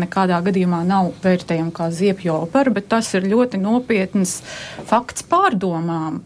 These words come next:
un, un, un pārdomām šādām, ka,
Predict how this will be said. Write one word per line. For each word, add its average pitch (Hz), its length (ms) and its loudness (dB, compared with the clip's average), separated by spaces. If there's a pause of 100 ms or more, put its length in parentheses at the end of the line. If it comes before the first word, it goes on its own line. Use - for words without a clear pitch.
un, 180 220 2
un, 180 200 2
un 175 220 0
pārdomām 180 640 0
šādām, 254 720 2 (580)
ka, 208 140 0